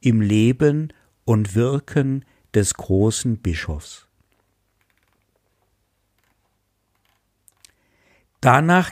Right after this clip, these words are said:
geht alles von Gott selbst aus. Punkt. Arius dachte noch, die Menschen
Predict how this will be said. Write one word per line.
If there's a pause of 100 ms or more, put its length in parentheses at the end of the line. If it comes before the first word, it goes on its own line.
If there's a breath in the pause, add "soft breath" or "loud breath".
(120)
geht
alles (300 soft breath)
von
Gott (220)
selbst (220)
aus. (880)
Punkt. (1900 loud breath)
Arius
dachte
noch, (320 soft breath)
die
Menschen